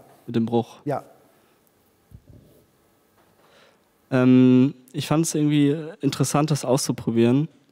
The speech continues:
Speaker 1: Ähm, das wollte ich schon immer mal machen. Also etwas, äh, Elektronisches zu etwas Klassischem, zu diesen Übergang zu schaffen. Und, ähm, der, die eigentliche Idee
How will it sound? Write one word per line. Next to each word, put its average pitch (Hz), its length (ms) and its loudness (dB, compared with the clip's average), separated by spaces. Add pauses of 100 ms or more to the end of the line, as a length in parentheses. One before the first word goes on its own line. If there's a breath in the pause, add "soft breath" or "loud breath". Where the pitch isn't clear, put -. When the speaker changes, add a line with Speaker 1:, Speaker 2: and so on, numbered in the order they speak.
(180)
Speaker 1:
Ähm, 120 540 2
das - 180 -6
wollte 127 180 0
ich 127 80 -4
schon 123 100 0
immer 123 140 2
mal 117 140 2
machen. 117 380 -2
Also 117 200 -4
etwas, 120 400 -4 (300)
äh, 120 60 -6 (420)
Elektronisches 143 840 0
zu 123 100 -4
etwas 120 260 -6
Klassischem, 117 800 -4 (480)
zu 117 560 -6 (840)
diesen 120 180 -2
Übergang 117 340 -4
zu 120 120 -8
schaffen. 113 400 -4 (880 loud breath)
Und, 113 380 -4
ähm, 113 460 -2 (960)
der, 117 360 -4
die 120 220 -4
eigentliche 143 520 0
Idee 123 440 2